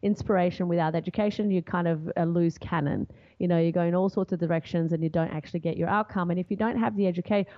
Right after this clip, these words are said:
or if you have the education, but you don't have the insp-, inspiration to do something with it, then you really don't move very far either.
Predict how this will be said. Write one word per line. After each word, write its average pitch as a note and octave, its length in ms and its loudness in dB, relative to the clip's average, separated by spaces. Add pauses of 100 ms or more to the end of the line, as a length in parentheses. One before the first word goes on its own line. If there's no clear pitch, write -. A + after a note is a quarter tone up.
or G3 100 4
if G3 100 0
you A3 60 2
have A3 180 2
the G#3 80 0
education, F3+ 380 -2
but F3 140 -2
you F3+ 80 -4
don't F#3 140 0
have F3 160 -2
the F3 80 0
insp-, - 300 -4
inspiration F3 560 0
to E3+ 100 -2 (160)
do D4+ 200 4
something E3 460 -2
with D3 180 0
it, D#3 200 2 (440)
then F#3 440 2
you G3 180 0
really F#3+ 240 2
don't E3+ 600 -2
move E3 440 2 (160)
very D#3 320 2
far D#3 600 -2
either. D#3+ 440 0